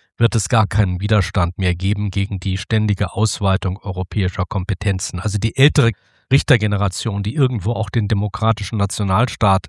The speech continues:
verteidigt hat, dazu würde ich auch noch Voskuhle rechnen,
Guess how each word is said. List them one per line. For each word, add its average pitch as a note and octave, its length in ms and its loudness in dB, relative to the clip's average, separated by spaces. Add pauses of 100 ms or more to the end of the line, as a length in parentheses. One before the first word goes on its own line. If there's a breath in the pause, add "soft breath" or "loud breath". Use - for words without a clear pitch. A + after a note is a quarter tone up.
verteidigt G#2 640 -2
hat, A2 160 0 (600)
dazu - 300 -6
würde G2+ 160 0
ich G#2 140 -4
auch F#2 100 -4
noch - 400 -4
Voskuhle A2+ 800 0
rechnen, B2 560 0